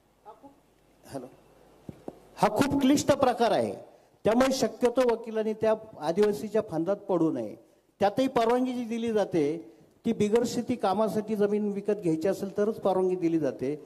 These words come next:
उद्या तुम्ही जर बिगर शेती नाही वापर केला तर तो आदिवासी पुन्हा claim करील की बा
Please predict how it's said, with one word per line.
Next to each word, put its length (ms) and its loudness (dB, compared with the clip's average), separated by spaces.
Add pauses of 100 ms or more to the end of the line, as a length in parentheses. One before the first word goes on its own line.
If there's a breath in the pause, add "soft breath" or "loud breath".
(360 loud breath)
उद्या 260 6
तुम्ही 160 2
जर 140 2
बिगर 280 0
शेती 240 -6
नाही 200 0
वापर 340 0
केला 280 -2
तर 120 -4
तो 100 0
आदिवासी 420 0
पुन्हा 260 -4
claim 280 -4
करील 340 -4 (520 soft breath)
की 60 -2
बा 160 4